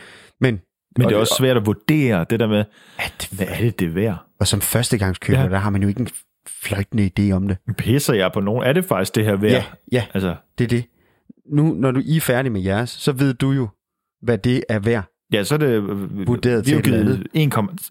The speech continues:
Speaker 2: en komma tre for det,
Speaker 1: Ja.
Speaker 2: lånt otte hundrede tusind til at bygge om for.
Speaker 1: Ja.
Speaker 2: Så bliver huset to komma en værd, er det
Speaker 1: Ja.
Speaker 2: vurderet til.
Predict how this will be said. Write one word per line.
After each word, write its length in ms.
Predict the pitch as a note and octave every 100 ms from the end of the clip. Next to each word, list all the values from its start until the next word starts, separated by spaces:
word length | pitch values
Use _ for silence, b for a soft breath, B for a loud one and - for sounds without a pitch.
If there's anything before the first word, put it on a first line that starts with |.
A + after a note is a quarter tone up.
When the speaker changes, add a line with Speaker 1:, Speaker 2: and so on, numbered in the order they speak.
| -
Speaker 2:
en 140 | C#3+
komma 180 | A2+ G#2+
tre 280 | - D3+ C#3
for 200 | - B2+
det, 120 | A#2 -
Speaker 1:
Ja. 80 | A2
Speaker 2:
lånt 220 | B2+ B2
otte 220 | A#2 B2
hundrede 220 | B2+ G#2+ -
tusind 300 | A#2+ G#2 G2
til 100 | G#2+
at 80 |
bygge 200 | - F#2+ A#2+
om 120 | C3+
for. 280 | A2+ A2+ -
Speaker 1:
Ja. 80 | F#2+ B B B B B _
Speaker 2:
Så 120 | - A#2
bliver 180 | G2+
huset 300 | F2+ G#2 F#2 -
to 160 | A2
komma 260 | F2 F#2 F2+
en 200 | F2+ F2+
værd, 200 | B2 A#2
er 60 | F#2
det 40 |
Speaker 1:
Ja. 60 | F2+
Speaker 2:
vurderet 380 | F2 C3+ B2+ -
til. 160 | A#2